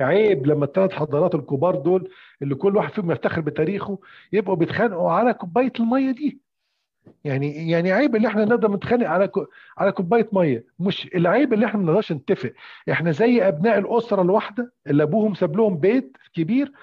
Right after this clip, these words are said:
وبيقطعوا بعض، كل واحد ياخد فيه أنهي أكتر. دي أول نقطة. إذا حلينا النهاردة مشكلة ده، إذا الناس فاهمة إن الحل العسكري هيحل مشكلة السد ده، فمش هيحل مشكلة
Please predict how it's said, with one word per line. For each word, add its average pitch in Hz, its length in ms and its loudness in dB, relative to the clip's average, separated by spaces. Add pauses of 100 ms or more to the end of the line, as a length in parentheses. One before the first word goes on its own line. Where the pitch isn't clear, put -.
(120)
وبيقطعوا 254 580 2
بعض، 254 280 2
كل 233 220 0
واحد 220 260 -2
ياخد 214 240 -4
فيه 214 160 -2
أنهي 220 140 0
أكتر. 202 340 -4 (380)
دي 254 140 2
أول 220 220 4
نقطة. - 380 -4 (720)
إذا 165 180 2
حلينا 262 480 4
النهاردة 233 440 2
مشكلة 208 580 0 (140)
ده، 139 320 0
إذا 151 160 0
الناس 247 240 0
فاهمة 214 280 0
إن 180 80 -2
الحل 214 320 -2
العسكري 180 560 0 (300)
هيحل 202 420 0
مشكلة 196 400 0
السد 214 400 -2
ده، 254 240 0 (220)
فمش 170 320 -2
هيحل 214 400 2
مشكلة 226 420 0